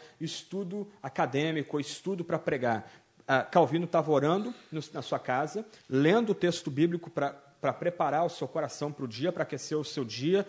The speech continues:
ah, o seu coração pra aquele dia que ele enfrentaria. E o texto que ele tava meditando era exatamente o texto que ele ia pregar no púlpito da igreja de São Pedro.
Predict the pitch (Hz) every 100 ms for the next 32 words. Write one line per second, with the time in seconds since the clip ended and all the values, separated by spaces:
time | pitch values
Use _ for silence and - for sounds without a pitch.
0 | - - - 117 117 117 - 147 160 143
1 | - 147 139 139 117 139 139 127 143 131
2 | 117 147 214 - - - - 170 175 -
3 | 262 294 240 185 180 175 170 170 - 143
4 | 170 202 - 180 160 120 208 254 233 214
5 | - 175 170 - 180 175 185 160 160 175
6 | - 156 - 170 165 135 135 143 - 170
7 | 170 180 127 104